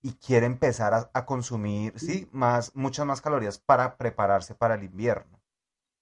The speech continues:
Entonces, ¿qué nos puedes decir aquí a los que estamos en tierras tan frías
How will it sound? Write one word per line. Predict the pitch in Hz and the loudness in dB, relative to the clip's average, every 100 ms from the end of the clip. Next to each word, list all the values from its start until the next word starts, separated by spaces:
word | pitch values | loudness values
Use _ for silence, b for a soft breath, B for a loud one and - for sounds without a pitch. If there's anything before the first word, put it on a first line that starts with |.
| _ _ _ 110 | _ _ _ -10
Entonces, | 110 113 107 113 | -8 -6 -8 -8
¿qué | - 110 | -8 -8
nos | 104 | -6
puedes | 110 104 | -4 -4
decir | 104 - 92 | -4 -10 -10
aquí | 92 _ | -12 _
a | 110 | -10
los | 101 | -8
que | 110 | -12
estamos | 95 95 - | -10 -8 -8
en | 127 113 | -4 -4
tierras | - 98 104 104 - | 0 0 0 -2 -4
tan | - 104 | -2 -2
frías | - 101 101 107 | -2 -6 -2 -2